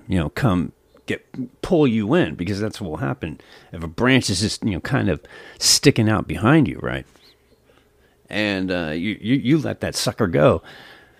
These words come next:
That, that, that sucker's gonna hook you. You know, that tree branch is gonna wrap around you and pull you in like a fish, you know, on a hook, <laughs> you know, and that's not a good scene, you know what I mean? That's a dangerous job right there.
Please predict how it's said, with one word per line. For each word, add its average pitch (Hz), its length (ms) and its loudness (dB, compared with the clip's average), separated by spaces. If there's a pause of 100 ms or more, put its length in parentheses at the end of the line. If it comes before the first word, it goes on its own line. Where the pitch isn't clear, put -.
(680)
That, 151 200 -8 (600)
that, 160 320 -6
that 165 180 -2
sucker's 117 360 -6
gonna 95 200 -4
hook - 360 0
you. - 120 -10 (200)
You 92 120 0
know, 95 120 6
that 123 160 4
tree 135 180 6
branch 98 300 0
is 82 80 -6
gonna 85 200 -4
wrap 110 340 -2
around 110 380 -4
you 90 140 -6
and 82 180 -6
pull 110 240 0
you 104 180 0
in 107 140 -2
like 80 140 -8
a - 80 -14
fish, - 460 -2 (220)
you 95 120 -14
know, 82 140 -6
on 95 180 -8
a 80 80 -8
hook, - 400 -4 (320)
<laughs> - 340 -20
you 104 160 -4
know, 101 160 -2
and 80 400 -4
that's 156 240 -2
not 87 180 0
a 85 60 -2
good 92 220 2
scene, 165 400 4
you 80 100 -4
know 98 140 4
what 98 80 4
I 110 40 4
mean? 147 220 4 (1200)
That's - 200 2
a 104 80 6
dangerous 98 580 4
job 95 440 0
right 76 180 -2
there. 76 300 0